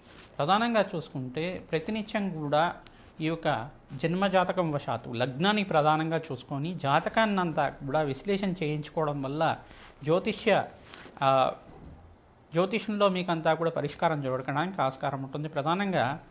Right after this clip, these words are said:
దత్తనాడి ప్రకారంగా అయినా కానీ, ఈ యొక్క గోచారరీత్యా,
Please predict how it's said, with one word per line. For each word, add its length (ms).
దత్తనాడి 460
ప్రకారంగా 540
అయినా 180
కానీ, 420
ఈ 60
యొక్క 200
గోచారరీత్యా, 1120